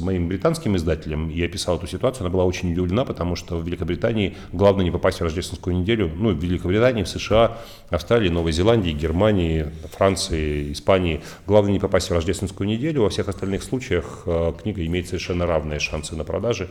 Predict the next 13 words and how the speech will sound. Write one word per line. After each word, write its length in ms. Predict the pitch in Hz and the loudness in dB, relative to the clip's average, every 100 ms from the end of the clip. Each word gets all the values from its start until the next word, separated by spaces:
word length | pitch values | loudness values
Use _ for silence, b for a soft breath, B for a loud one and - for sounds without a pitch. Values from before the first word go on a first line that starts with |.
| B B B B B - | B B B B B -14
Э, 440 | 82 82 80 80 80 87 | -10 -8 -6 -8 -10 -14
вот 220 | 87 85 | -10 -8
такая 220 | 87 - 85 | -6 -4 -4
есть 120 | - | -4
особенность. 500 | 95 - 71 62 - | -4 -4 -6 -8 -8
Поэтому, 1500 | 82 80 - 80 78 80 80 82 90 87 76 73 73 73 73 - | -4 -4 -4 -6 -4 -2 -4 -4 -8 -12 -12 -10 -10 -10 -12 -16
э, 60 | - 87 | -20 -6
по-, 140 | 113 101 90 | -4 -2 2
поэтому 320 | 101 98 95 | 2 4 2
я 200 | 92 90 | 4 2
особенно 400 | - 85 82 80 | 2 0 0 0
обрадовался, 420 | 117 165 139 - | 0 0 0 -2
когда 280 | 82 82 | 0 0